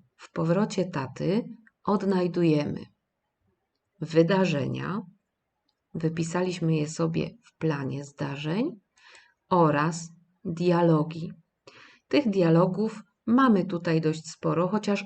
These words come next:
zapisane są w troszkę inny sposób, niż my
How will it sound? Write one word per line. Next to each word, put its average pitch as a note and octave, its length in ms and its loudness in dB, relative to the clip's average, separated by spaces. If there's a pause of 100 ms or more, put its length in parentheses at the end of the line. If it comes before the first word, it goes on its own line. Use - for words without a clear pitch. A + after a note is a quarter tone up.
zapisane G3+ 840 0
są G3 400 -2 (280)
w - 60 -20
troszkę B3+ 380 2
inny A3 400 4
sposób, F3+ 540 -4
niż E3+ 280 -2
my E3 320 0